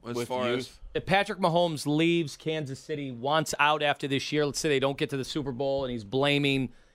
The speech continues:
Speaker 3: Andy Reid, and he's blaming the
Speaker 2: Never
Speaker 3: team
Speaker 2: happened,
Speaker 3: and the
Speaker 2: but go
Speaker 3: front
Speaker 2: ahead.
Speaker 3: office. "How
Speaker 1: Mm.
Speaker 3: could you guys not do this?
Speaker 1: Mm.
Speaker 3: I didn't sign the biggest deal in N F L history. How,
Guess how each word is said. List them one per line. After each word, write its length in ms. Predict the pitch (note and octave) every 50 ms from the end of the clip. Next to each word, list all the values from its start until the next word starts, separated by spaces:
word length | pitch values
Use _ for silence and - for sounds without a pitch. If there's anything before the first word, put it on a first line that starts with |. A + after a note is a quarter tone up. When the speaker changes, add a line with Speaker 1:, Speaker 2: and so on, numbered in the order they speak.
| _ _ -
Speaker 3:
Andy 340 | D3 D#3+ F3 F#3+ G3+ G#3 G#3
Reid, 420 | G3 F#3+ G3 F#3 E3 C#3+ C3+ A#2+ A2+
and 60 | A#2+
he's 140 | B2 A#2 G#2
blaming 380 | - C3+ C#3+ D#3+ F3+ F#3 F#3
the 60 | F#3+ F3+
Speaker 2:
Never 100 | E3+ -
Speaker 3:
team 100 | G3 F#3+
Speaker 2:
happened, 300 | F3 E3+ D#3 C#3+ C3+ C3
Speaker 3:
and 60 | B2+ A#2+
the 40 |
Speaker 2:
but 40 | -
go 40 | -
Speaker 3:
front 160 | C#3+ D3 E3 F3+
Speaker 2:
ahead. 80 | E3+ D#3+
Speaker 3:
office. 480 | D3 B2+ - - G2 E2+ D#2+ - -
"How 180 | B2 B2 D3+ E3
Speaker 1:
Mm. 40 | -
Speaker 3:
could 140 | E3+ C3+ C#3
you 60 | D#3+
guys 300 | D3 F3 E3+ E3+ D#3 -
not 200 | E3+ E3+ D#3+ -
do 160 | - F#3 F3
this? 160 | D#3+ C#3+ A#2
Speaker 1:
Mm. 220 | A#2+ C3+ C#3 C3 A#2
Speaker 3:
I 160 | A2+ D3 F3
didn't 180 | G3 B3 B3+ B3+
sign 280 | - - A3 G3 F3+ E3+
the 80 | D#3+ D3
biggest 340 | B2 E3 D3 D3+ C#3 -
deal 160 | - E3 D3+ D3
in 60 | D3
N 100 | D3 D3
F 120 | C3+ -
L 120 | D3 C#3 C3
history. 380 | C3+ C#3 C3+ - - D#3+ D#3
How, 200 | D3 D#3+ F3 -